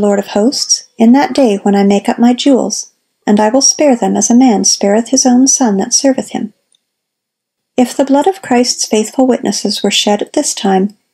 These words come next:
it would not, like the blood of the martyrs, be as seed sown to yield a harvest for God.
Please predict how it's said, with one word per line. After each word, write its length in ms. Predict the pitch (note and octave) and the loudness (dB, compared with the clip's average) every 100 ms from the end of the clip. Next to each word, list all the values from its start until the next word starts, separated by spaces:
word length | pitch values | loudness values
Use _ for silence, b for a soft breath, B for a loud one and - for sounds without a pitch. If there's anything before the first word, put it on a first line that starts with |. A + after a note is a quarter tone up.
| _ - | _ -4
it 200 | C4+ - | -4 0
would 140 | F#4 | 0
not, 300 | D4 A3+ F#3+ | 2 2 0
like 200 | - G#3 | -2 -4
the 80 | - A3 | -6 -2
blood 160 | G#3+ | 0
of 140 | G3+ - | -2 -2
the 80 | G3+ | 0
martyrs, 500 | A#3 C4 G3 G3+ - | 2 2 0 -4 -2
be 220 | A3 A#3 | 0 2
as 180 | C4 - | 2 0
seed 320 | B3+ G#3+ - | 0 0 0
sown 300 | - G3+ G#3 | 0 0 0
to 120 | B3+ | 2
yield 240 | A3+ G#3 | 2 2
a 60 | A#3 A3+ | -2 -2
harvest 340 | G3 F#3+ - | -2 -2 -6
for 120 | - G3+ | -6 -2
God. 340 | B3+ A#3+ - | 0 0 -6